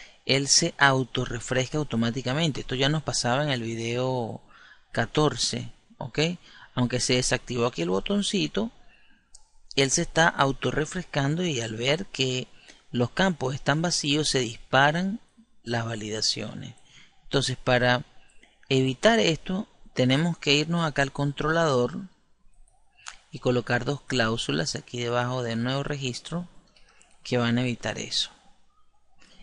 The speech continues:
Estas cláusulas son dollar scope punto F R M. punto, aquí sería dólar set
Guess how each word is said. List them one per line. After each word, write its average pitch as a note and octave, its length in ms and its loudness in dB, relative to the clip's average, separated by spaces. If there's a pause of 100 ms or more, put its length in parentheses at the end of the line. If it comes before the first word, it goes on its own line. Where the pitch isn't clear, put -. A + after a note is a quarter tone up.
(180)
Estas - 380 2
cláusulas B2 640 -2
son - 380 -8 (100)
dollar D#3+ 560 0
scope - 640 -8 (640)
punto E3+ 480 0
F C3 360 -2
R A#2+ 380 -2
M. A#2+ 300 -10 (1080)
punto, D#3 640 2 (420)
aquí A#2+ 220 -6
sería D3+ 640 0 (960)
dólar C3 880 0 (100)
set - 920 2